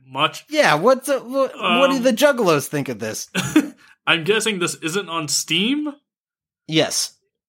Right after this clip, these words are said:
Speaker 1: 'Cause I just tried looking up Not a Prank on Steam, and the first result was hentai puzzle question mark, not again. <laughs> And holy shit.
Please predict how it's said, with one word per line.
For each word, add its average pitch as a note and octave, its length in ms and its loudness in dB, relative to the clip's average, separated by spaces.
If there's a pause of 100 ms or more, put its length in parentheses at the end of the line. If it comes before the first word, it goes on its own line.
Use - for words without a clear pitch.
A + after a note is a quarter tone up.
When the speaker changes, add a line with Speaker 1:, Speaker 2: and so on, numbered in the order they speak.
Speaker 1:
'Cause E3+ 220 4
I D3+ 100 6
just F#3 240 2
tried E3+ 260 2
looking E3+ 300 -4
up D3 160 -2
Not D3 280 0
a C#3 40 0
Prank E3 360 -2
on C3 120 -4
Steam, C3 600 -4 (380)
and D3+ 160 -2
the C3+ 80 0
first F#3 380 0
result D#3 480 2
was B2 400 -8 (480)
hentai A3 500 2
puzzle D3 440 0
question C#3 500 -4
mark, B2+ 400 -8 (300)
not E3+ 380 4
again. C3 720 -2 (220)
<laughs> - 240 -20
And - 460 -4
holy F3+ 680 4
shit. - 520 -10